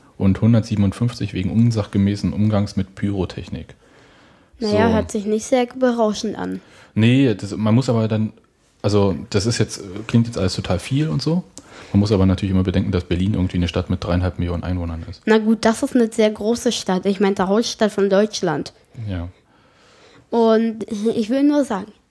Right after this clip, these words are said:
Speaker 2: ein Tipp.
Speaker 1: Hm.
Speaker 2: Nie einen Böller,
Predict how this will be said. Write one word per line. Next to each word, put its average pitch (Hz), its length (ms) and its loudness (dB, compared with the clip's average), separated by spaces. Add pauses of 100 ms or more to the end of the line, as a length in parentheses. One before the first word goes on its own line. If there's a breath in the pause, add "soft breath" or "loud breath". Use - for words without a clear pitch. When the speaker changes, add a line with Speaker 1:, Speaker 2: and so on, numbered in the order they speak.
(120)
Speaker 2:
ein 285 280 2
Tipp. - 200 2 (400)
Speaker 1:
Hm. 101 220 -8 (520)
Speaker 2:
Nie 254 480 4
einen 220 200 2
Böller, 285 420 2